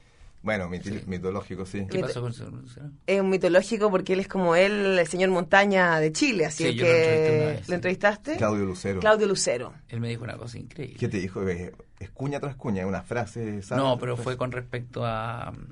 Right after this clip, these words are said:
Speaker 2: a lo uruguayo.
Speaker 1: Ah, ya, ¿qué?
Speaker 2: Que yo le pregunté que, ¿qué le parecía a él? Esto fue off the record, obviamente, pero ya ha pasado tiempo, yo creo que puedo levantar el secreto sumario.
Speaker 1: <laughs>
Speaker 2: Entonces yo le pregunté qué, qué le parecía a él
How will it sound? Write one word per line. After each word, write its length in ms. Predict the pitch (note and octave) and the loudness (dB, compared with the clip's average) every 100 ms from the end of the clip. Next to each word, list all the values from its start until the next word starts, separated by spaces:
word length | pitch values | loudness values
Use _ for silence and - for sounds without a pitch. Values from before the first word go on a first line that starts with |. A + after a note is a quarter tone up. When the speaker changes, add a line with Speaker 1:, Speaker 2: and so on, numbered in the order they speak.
| - - - | -20 -18 -8
Speaker 2:
a 80 | A2 | -6
lo 120 | A2+ | -4
uruguayo. 460 | G#2+ G2+ G#2+ - - - _ - - _ _ _ - | -6 -4 -6 -6 -20 -20 _ -20 -20 _ _ _ -6
Speaker 1:
Ah, 120 | G#2 | -2
ya, 280 | F#2 F2+ A2 | -2 -4 -6
¿qué? 160 | G#2 A2+ - - - - | -10 -14 -18 -20 -20 -20
Speaker 2:
Que 120 | - B2+ | -6 -2
yo 60 | |
le 80 | C3 | -2
pregunté 580 | C3+ B2 A#2+ B2 C3+ C3 | -2 -4 -6 -6 -6 -6
que, 380 | B2+ A#2 A2+ - | -6 -6 -8 -8
¿qué 80 | D#3 | -6
le 120 | E3 | -4
parecía 340 | D#3 B2+ - C3+ | -4 -4 -2 0
a 60 | |
él? 100 | C#3 | 0
Esto 160 | B2+ A#2+ | -4 -8
fue 160 | A#2+ | -4
off 140 | B2 B2 | -6 -4
the 100 | A#2 | -6
record, 360 | C3 A#2+ A2 A2+ | -6 -6 -6 -6
obviamente, 460 | A2 A#2 B2 - - - | -4 -4 -6 -6 -10 -10
pero 120 | - A2 | -8 -8
ya 60 | |
ha 40 | A2+ | -8
pasado 280 | A2+ A2+ A2+ | -8 -8 -6
tiempo, 240 | B2+ A#2 | -8 -6
yo 80 | A2 | -8
creo 100 | G#2+ | -8
que 100 | A2+ | -8
puedo 160 | A#2+ A2 | -8 -8
levantar 320 | A2 G#2+ A2 | -8 -8 -10
el 80 | A2 | -10
secreto 280 | - - - | -8 -6 -4
sumario. 280 | - A2 A2+ | -4 -4 2
Speaker 1:
<laughs> 60 | - - - - - E3+ A3 - - - | 2 2 4 4 6 2 0 -2 -6 -6
Speaker 2:
Entonces 320 | - - D3+ | -8 -6 -2
yo 60 | D3+ | 0
le 80 | C#3+ | 0
pregunté 480 | C3+ C3 B2 D3 | -2 -4 -2 -4
qué, 240 | - D#3 D#3 - | -2 -4 -4 -6
qué 220 | E3+ F#3 | -4 -2
le 100 | G3 | -2
parecía 460 | F3 D3+ - D3+ | -2 -2 -4 -2
a 60 | C3 | 0
él 320 | C#3 F3 G3+ | 0 -2 -6